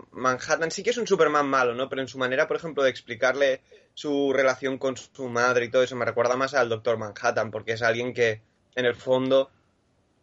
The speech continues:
está perdiendo su conexión con los humanos, o nunca la tuvo, o quizá nunca la tuvo. Aunque él dice que en algún momento tal, pero a, a mí no me cansa y además creo que es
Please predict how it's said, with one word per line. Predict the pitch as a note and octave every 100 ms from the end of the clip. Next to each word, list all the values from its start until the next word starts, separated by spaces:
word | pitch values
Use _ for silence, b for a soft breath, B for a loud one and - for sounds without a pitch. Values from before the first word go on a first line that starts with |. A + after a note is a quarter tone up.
| _
está | A2 C3+
perdiendo | C3+ C3+ C3
su | -
conexión | B2 A#2+ A2+ - B2
con | B2+
los | B2
humanos, | B2+ A#2+ B2+ B2+
o | C#3
nunca | D3 C#3+
la | B2
tuvo, | A2 F#2+ - _ _ -
o | A2
quizá | A2 A#2+
nunca | B2 A2+
la | G2+
tuvo. | G2+ G2+ G2 - B B B B B B -
Aunque | C3 C3
él |
dice | B2+ B2+ B2+
que |
en | A#2+
algún | B2 A#2 A#2+
momento | A#2+ B2+ A#2+ C#3+
tal, | A#2+ B2 B2+ - _ B B B _ _ _ -
pero | D#3 D3+
a, | D3 D3
a | A2+ C3+ C#3+ D#3+
mí | F3
no | G3+
me | F#3+
cansa | D#3 F3 G3+ F3
y |
además | D3 C#3+ E3+ - _ _ _ _ _ _ _
creo | - D#3 D#3
que | F#3+
es | - -